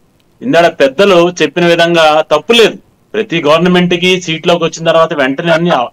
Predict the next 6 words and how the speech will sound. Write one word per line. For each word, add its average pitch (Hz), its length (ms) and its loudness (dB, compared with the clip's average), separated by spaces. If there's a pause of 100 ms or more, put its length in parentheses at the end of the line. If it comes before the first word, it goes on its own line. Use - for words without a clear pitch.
అవగతం 185 500 0
కాదు, 185 380 2 (300)
వెంటనే 185 420 0
అన్ని 233 180 4
అర్థం 202 360 2
కావు. 123 240 0